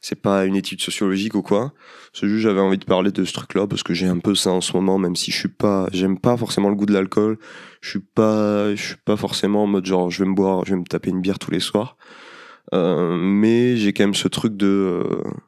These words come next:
ouais, dès, dès que, dès qu'il y a des gens qui sortent une bouteille ou qui,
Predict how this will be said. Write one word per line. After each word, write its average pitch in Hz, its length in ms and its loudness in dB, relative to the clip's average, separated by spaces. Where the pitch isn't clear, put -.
ouais, 60 180 2
dès, 104 300 -2
dès 104 220 2
que, 92 400 0
dès 98 180 0
qu'il - 140 -6
y - 20 0
a 87 40 0
des 90 200 2
gens 92 420 -2
qui - 140 -12
sortent - 340 -4
une 92 440 0
bouteille 95 640 0
ou 90 60 -4
qui, 87 460 -2